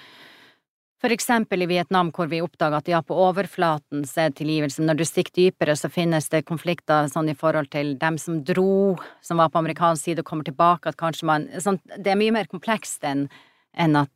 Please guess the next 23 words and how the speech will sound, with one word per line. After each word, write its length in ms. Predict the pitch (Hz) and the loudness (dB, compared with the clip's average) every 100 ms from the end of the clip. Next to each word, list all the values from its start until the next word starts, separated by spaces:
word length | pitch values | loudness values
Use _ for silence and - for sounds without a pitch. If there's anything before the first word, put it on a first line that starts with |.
| - | -2
eh, 300 | 143 135 135 | 0 0 -2
men, 280 | 139 170 170 - | 0 0 0 0
men 400 | 180 175 151 - - | 0 0 -2 -8 -12
generelt, 680 | - 180 185 190 - _ - _ 95 120 - 175 | -4 -2 0 0 -4 _ -20 _ _ -18 -12 -8
også 240 | 190 175 | -6 -6
forskjellen 640 | - _ 202 190 - 165 | -12 _ -4 -2 0 -2
i 80 | 151 | -2
kulturer, 640 | - 180 - 254 247 156 143 | -6 -8 0 2 4 2 0
hvordan 320 | 165 - 156 | -4 -6 -4
man 100 | 147 | -4
bestemmer 400 | 151 185 175 151 | -4 -2 -2 -2
seg 160 | 139 147 | -6 -8
for 160 | - 147 | -4 -2
å 160 | 143 | -2
overvinne 640 | - 165 165 165 151 143 143 | 2 4 4 0 0 0 0
og 400 | - 151 139 - 143 | 0 -2 -2 -6 -10
bli 140 | 160 156 | -8 -4
ferdig 400 | 151 156 143 139 | 0 0 -2 -8
og 80 | 135 | -4
gå 160 | 156 151 | -2 0
videre. 380 | 160 151 - 143 - - _ _ _ _ | -2 -2 -4 -4 -8 -20 _ _ _ _
Em, 560 | 160 143 139 135 139 127 - | 2 6 6 6 4 0 0
ja, 140 | 143 | -2